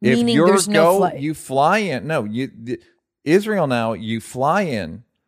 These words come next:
Speaker 1: and then your customs, you're going right into a fucking hotel. You're not going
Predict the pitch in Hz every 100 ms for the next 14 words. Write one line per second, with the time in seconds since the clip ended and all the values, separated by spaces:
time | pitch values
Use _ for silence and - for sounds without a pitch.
0 | _ _ _ - 120 113 110 107 104 101
1 | 98 _ _ _ _ _ - 104 107 120
2 | 117 - _ _ - - 160 175 - 196
3 | 190 135 117 107 95 87 90 110 147 151
4 | 147 127 98 - - 117 113 117 117 117
5 | 117 _ _ _ _ _ _ _ 98 113
6 | 101 113 71 57 _ _ 101 113 113 123
7 | 127 - 110 113 110 104 101 98